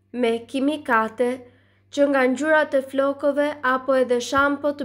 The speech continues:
bimore. Ne po ju sillim një trajtim i cili zgjat vetëm katërmbëdhjetë ditë.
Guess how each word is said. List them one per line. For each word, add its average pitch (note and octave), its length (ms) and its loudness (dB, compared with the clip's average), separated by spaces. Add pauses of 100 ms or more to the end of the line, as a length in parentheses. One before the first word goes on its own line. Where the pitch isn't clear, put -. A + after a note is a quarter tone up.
bimore. G3+ 720 -2 (1400)
Ne C#4+ 200 4
po E4 180 0
ju C#4+ 200 2
sillim D4 480 -2
një C4+ 160 4
trajtim C4+ 540 -2
i C#4+ 100 0
cili C4+ 380 -4
zgjat G#3+ 580 -2
vetëm D4+ 440 2
katërmbëdhjetë C#4 920 -2
ditë. F#3+ 320 -8